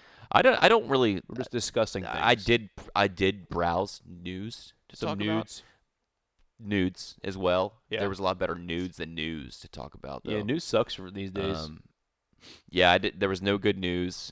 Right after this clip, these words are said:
Speaker 1: Um, everything in Florida has already happened. Um, it's
Speaker 2: Yeah.
Speaker 1: just repeating
Speaker 2: Yeah,
Speaker 1: itself
Speaker 2: everything
Speaker 1: on a
Speaker 2: in Florida is
Speaker 1: sick
Speaker 2: just
Speaker 1: cycle.
Speaker 2: in, in a, in a loop
Speaker 1: Yeah,
Speaker 2: right now.
Speaker 1: yeah.
Speaker 2: It's just redoing
Speaker 1: Right,
Speaker 2: it.
Speaker 1: it's just the same shit we've already talked about. I didn't feel comfortable just talking about it again.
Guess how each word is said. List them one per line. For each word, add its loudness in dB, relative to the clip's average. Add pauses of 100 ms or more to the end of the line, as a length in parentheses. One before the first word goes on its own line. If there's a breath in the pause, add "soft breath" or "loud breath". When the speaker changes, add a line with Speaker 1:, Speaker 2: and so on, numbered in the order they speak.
Speaker 1:
Um, 0
everything 0
in -4
Florida 2
has -6
already 0
happened. -2 (540)
Um, -2
it's -6
Speaker 2:
Yeah. 6
Speaker 1:
just 0
repeating -2
Speaker 2:
Yeah, 0
Speaker 1:
itself 8
Speaker 2:
everything 4
Speaker 1:
on 0
a 0
Speaker 2:
in 0
Florida 6
is 2
Speaker 1:
sick 4
Speaker 2:
just 0
Speaker 1:
cycle. 0
Speaker 2:
in, -2
in 0
a, 0
in 0
a 0
loop 4
Speaker 1:
Yeah, 0
Speaker 2:
right -2
now. -6
Speaker 1:
yeah. -2
Speaker 2:
It's -4
just -12 (100)
redoing 2
Speaker 1:
Right, 6
Speaker 2:
it. -4
Speaker 1:
it's -10
just -6
the -8
same 0
shit 0
we've 0
already -2
talked -6
about. -8
I -8
didn't -10
feel -2
comfortable -8 (160)
just -12
talking -8
about -10
it -14
again. -12